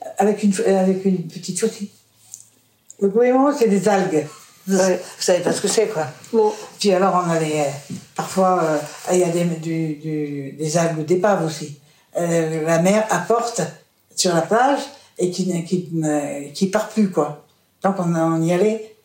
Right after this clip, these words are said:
Speaker 1: Et ça, on avait pour des journées, parfois, hein.
Speaker 2: Et pourquoi il fallait le faire ?
Speaker 1: Parce que, je veux dire, on, on le mettait, on le faisait sécher sur les, sur les dunes. Et parfois, on allait, on l'amenait directement, euh, au ch-, euh, dans les champs.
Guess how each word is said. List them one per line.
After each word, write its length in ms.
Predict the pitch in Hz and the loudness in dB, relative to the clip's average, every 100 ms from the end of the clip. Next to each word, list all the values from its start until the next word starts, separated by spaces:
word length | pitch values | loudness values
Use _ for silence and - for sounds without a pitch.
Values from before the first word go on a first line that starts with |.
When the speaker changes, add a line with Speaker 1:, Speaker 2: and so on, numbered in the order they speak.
| _ - | _ -10
Speaker 1:
Et 420 | 160 156 151 147 - | -8 -6 -6 -4 -2
ça, 260 | 202 185 | 0 0
on 60 | 156 | 0
avait 140 | 156 | -2
pour 180 | 147 160 | 0 0
des 140 | 165 156 | 0 0
journées, 260 | 180 208 | 2 2
parfois, 380 | 202 185 - 165 | 2 -2 -4 -4
hein. 60 | 185 196 _ _ _ _ _ - - - | -4 -8 _ _ _ _ _ -20 -14 -4
Speaker 2:
Et 60 | 214 | 0
pourquoi 300 | 214 240 240 | 0 0 0
il 80 | |
fallait 180 | 233 190 | 0 0
le 60 | 185 | 0
faire ? 220 | - 226 - - _ _ _ _ _ _ - | -2 -4 -6 -20 _ _ _ _ _ _ -10
Speaker 1:
Parce 220 | 175 - | -8 -6
que, 560 | - 220 294 311 214 180 | 0 2 2 0 -2 -2
je 100 | 185 | -4
veux 60 | 170 | -2
dire, 280 | 202 196 185 185 | 0 2 2 2
on, 40 | 180 | 0
on 140 | 185 | 0
le 140 | 175 170 | 0 0
mettait, 480 | 165 156 170 156 - - - | -2 -2 -2 -2 -8 -20 -6
on 60 | 185 | -4
le 60 | |
faisait 680 | 175 185 175 170 160 156 151 | 0 0 2 2 2 0 -2
sécher 400 | 147 180 - 170 | -2 -2 0 -2
sur 200 | - 160 | -2 -2
les, 600 | 156 147 143 143 151 - 160 | -2 -2 -4 -6 -12 -16 -16
sur 200 | - 160 | -6 -4
les 120 | 156 | 0
dunes. 320 | 208 311 320 - - - - | 2 2 0 -8 -20 -20 -8
Et 20 | |
parfois, 340 | - 170 226 214 | -4 0 2 4
on 40 | |
allait, 260 | 190 175 160 156 | 2 2 -2 -2
on 140 | 185 180 | 0 2
l'amenait 300 | 175 175 165 | 2 2 2
directement, 720 | 196 220 214 226 226 247 240 - _ _ 190 | 2 2 2 2 2 2 -2 -10 _ _ 0
euh, 400 | 180 175 165 156 - - | 2 2 0 -4 -8 -2
au 100 | 220 | 0
ch-, 140 | 220 220 | 0 2
euh, 140 | 196 | 2
dans 140 | 175 190 | 4 4
les 100 | 214 | 4
champs. 240 | 214 208 | 2 0